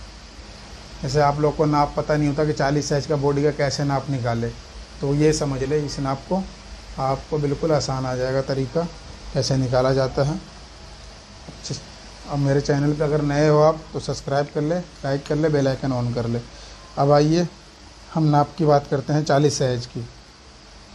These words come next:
तो दोस्तों, ये लंबाई है उनतीस इंच, चेस्ट है चालीस इंच, पेट रखना है आपको साढ़े पैंतीस इंच, हिप उनतालीस इंच रखना है, बाजू साढ़े चौबीस इंच, शोल्डर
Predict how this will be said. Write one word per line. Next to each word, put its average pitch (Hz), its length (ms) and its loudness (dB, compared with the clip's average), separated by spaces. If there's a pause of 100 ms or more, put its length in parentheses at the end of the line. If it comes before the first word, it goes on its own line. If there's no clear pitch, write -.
(540)
तो 170 80 2
दोस्तों, 160 480 8 (1200)
ये 180 460 6 (300)
लंबाई 156 500 8
है 143 100 6
उनतीस 151 520 2
इंच, 131 320 -2 (1500)
चेस्ट 202 380 6
है 196 100 4
चालीस 165 500 4
इंच, 214 280 0 (480)
पेट 190 240 8
रखना 185 280 6
है 190 60 6
आपको 190 220 2
साढ़े 170 300 4
पैंतीस 156 440 2
इंच, 202 240 -2 (420)
हिप 185 240 6
उनतालीस 151 640 4
इंच 143 140 -2
रखना 123 300 -2
है, 120 100 -8 (400)
बाजू 156 300 6
साढ़े 180 280 6
चौबीस 165 460 4
इंच, 196 140 2
शोल्डर 170 540 4